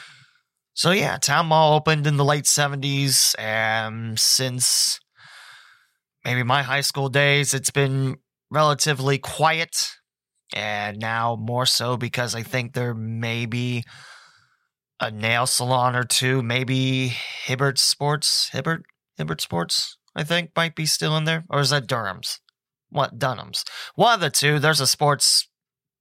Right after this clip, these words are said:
store there if they're still open. And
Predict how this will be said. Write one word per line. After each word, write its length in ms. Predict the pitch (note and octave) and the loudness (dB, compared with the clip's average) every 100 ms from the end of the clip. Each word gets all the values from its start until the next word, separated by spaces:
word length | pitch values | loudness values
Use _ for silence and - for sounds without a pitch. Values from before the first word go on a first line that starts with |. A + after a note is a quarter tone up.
| _ | _
store 380 | - - C3 B2+ | -6 0 0 0
there 460 | G#2+ A#2 B2 B2 A#2 | 0 0 2 2 0
if 240 | B2 B2 | -6 -8
they're 180 | - A2+ | -6 -2
still 300 | - A#2 G#2+ | -2 -2 -4
open. 380 | A2 A2+ A2+ A2 - - - - - - _ | -4 -4 -4 -6 -12 -16 -18 -20 -20 -20 _
And 640 | - G#2+ G2+ G2+ G2 G2 | -6 -4 -4 -6 -6 -8